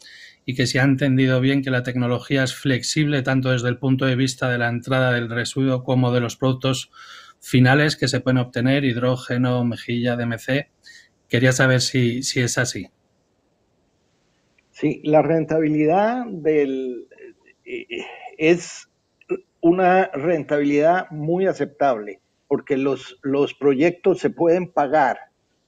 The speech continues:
Speaker 2: en cuatro años o menos. O sea, eh, es una rentabilidad,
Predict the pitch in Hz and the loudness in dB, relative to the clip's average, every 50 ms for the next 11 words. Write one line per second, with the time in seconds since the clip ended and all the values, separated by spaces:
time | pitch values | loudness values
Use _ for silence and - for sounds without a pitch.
0 | _ _ _ _ - 135 135 127 131 131 131 131 131 131 135 127 - _ _ - | _ _ _ _ 2 2 4 4 2 0 -4 -6 -6 -6 -8 -10 -14 _ _ -6
1 | 139 147 160 - - _ _ - - 165 165 165 - 160 165 165 170 180 190 196 | -4 -4 -4 -6 -10 _ _ 2 6 6 6 6 6 6 6 6 6 6 4 0
2 | 208 202 - 202 - - 151 139 131 135 139 139 120 90 82 - - - - - | -2 -4 -6 -10 -6 0 0 2 2 2 -2 -2 -4 -6 -8 -12 -16 -18 -18 -20
3 | - _ _ _ _ _ _ _ _ _ _ _ _ _ - 131 123 120 - 151 | -20 _ _ _ _ _ _ _ _ _ _ _ _ _ -4 -4 -2 0 2 2
4 | 143 147 160 160 160 - - - 143 139 135 139 139 135 135 131 - 156 143 143 | 4 6 8 6 6 6 2 -2 -2 0 0 0 0 0 -2 -2 -2 -4 -2 -2
5 | 143 139 139 143 143 143 - 160 151 147 143 160 160 151 147 143 143 147 170 170 | -2 0 0 -2 -2 -2 -2 0 2 2 4 4 4 6 6 6 6 4 4 4
6 | 165 160 | 2 0